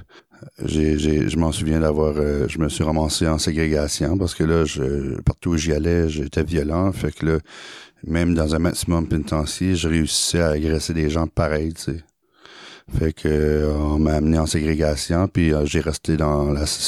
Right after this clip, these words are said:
dans ma cellule de ségrégation pendant neuf mois. Neuf mois sans sortir de ma cellule. J'ai même pas été dehors une seule fois en neuf mois. Je, je me lavais dans ma cellule, j'étais rendu, je me lavais des barbouillettes, euh, peut-être une fois par mois, là, je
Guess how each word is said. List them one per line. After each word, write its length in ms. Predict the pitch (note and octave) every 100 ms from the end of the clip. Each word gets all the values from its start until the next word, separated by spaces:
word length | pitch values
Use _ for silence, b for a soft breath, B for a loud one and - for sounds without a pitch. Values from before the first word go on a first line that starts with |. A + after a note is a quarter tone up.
| -
dans 120 | F#2+ E2
ma 100 | D#2
cellule 300 | - E2 D#2+
de 80 |
ségrégation 840 | D#2 F2 D2+ D2 D2 D2 - E2+ F2+ B B B B B B B B B
pendant 260 | E2 E2 E2
neuf 260 | E2 D2+ E2
mois. 180 | D2 - _ _ _
Neuf 340 | F2 E2+ E2 -
mois 180 | E2+ E2
sans 140 | D#2
sortir 560 | C#2+ - - D#2 D2 D2+
de 80 |
ma 160 | D2+ D2
cellule. 400 | - D2 D2 D2 -
J'ai 260 | D#2 D#2+
même 180 | D2+ D#2
pas 120 | F2
été 160 | D#2 D#2+
dehors 400 | D2+ C#2+ D2 D2+
une 120 | D2+
seule 180 | - D2
fois 220 | - D#2
en 80 | D2
neuf 240 | D2 C#2 D2+
mois. 220 | D2+ D2
Je, 420 | D2+ C#2 C2 B1+
je 80 | D2
me 200 | C#2 D2
lavais 340 | D2 D#2+ D#2+ E2
dans 80 |
ma 120 | E2 D#2
cellule, 380 | D#2 D#2 E2
j'étais 200 | E2 -
rendu, 480 | D2+ D2 D2 D2+ D2+ - B B B
je 100 | -
me 80 | E2
lavais 280 | D2+ D2+ D#2
des 80 | D#2+
barbouillettes, 640 | D2+ E2 D#2 D#2 - - -
euh, 440 | D2 D2 D2 D2 D#2 -
peut-être 220 | E2+ -
une 100 | D2
fois 200 | - E2+
par 180 | C#2 C#2+
mois, 320 | D2 D#2 D#2
là, 100 | D#2+
je 120 | D2